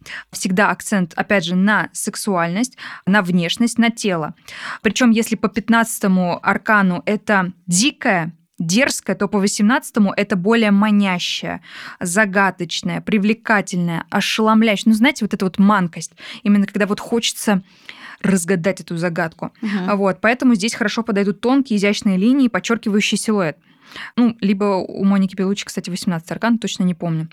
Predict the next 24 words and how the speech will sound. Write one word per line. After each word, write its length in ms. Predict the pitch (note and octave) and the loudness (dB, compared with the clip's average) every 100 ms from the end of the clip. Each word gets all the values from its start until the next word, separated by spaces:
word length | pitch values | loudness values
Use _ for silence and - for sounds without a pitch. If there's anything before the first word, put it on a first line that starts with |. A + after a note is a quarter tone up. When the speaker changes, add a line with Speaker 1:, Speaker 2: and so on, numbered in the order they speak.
| _ | _
Speaker 1:
Либо 220 | G#3+ G#3+ G3+ | 0 0 0
пятнадцатый, 480 | A3 C#4 - - | -2 -2 -2 -2
либо 160 | G#3 F#3+ | 0 0
восемнадцатый. 520 | F#3+ - C4 - A3 | -2 0 0 0 -2
В 40 | G3+ | -2
общем, 340 | G3+ G#3 F#3 | 0 -2 0
вот 120 | F#3 | -2
здесь 200 | F#3+ B3+ | -2 0
именно 260 | G#3+ G#3 G3 | 2 2 2
показ 440 | F#3 - A#3+ C4+ - - - - - | -2 0 0 -2 -12 -18 -16 -14 -6
вот 180 | F#3 A3 | -2 0
этой 240 | G#3 G#3+ G3+ | 0 2 2
яркой 680 | F#3 E3+ G#3 G#3+ A3 F#3+ - _ _ - | 2 2 0 0 -2 -2 -6 _ _ 0
внешности. 680 | G3 G3+ F#3 E3+ - - - - A#3+ - - - | 2 2 0 -6 -6 -8 -8 -14 -16 -16 -14 0
Ну, 280 | G#3 A3 E4 | 4 4 0
в 120 | - | -6
целом, 500 | - - G3+ G#3+ D#4 F#4+ _ | -8 -2 0 2 0 -4 _
вот 260 | - F#3+ F#3+ | -8 -6 -4
такие 260 | G3 - A3 | -4 0 0
вот 180 | F#3+ - | 0 -2
цифры 380 | A3+ A3 - F4+ _ | -4 -4 -6 -12 _
должны 300 | C#4+ G3 A3 | -2 2 2
Speaker 2:
Мгм. 80 | G3+ | 2
Speaker 1:
располагаться, 680 | G3 G#3 F#3 F3 F3+ - | 0 -2 -2 0 -4 -4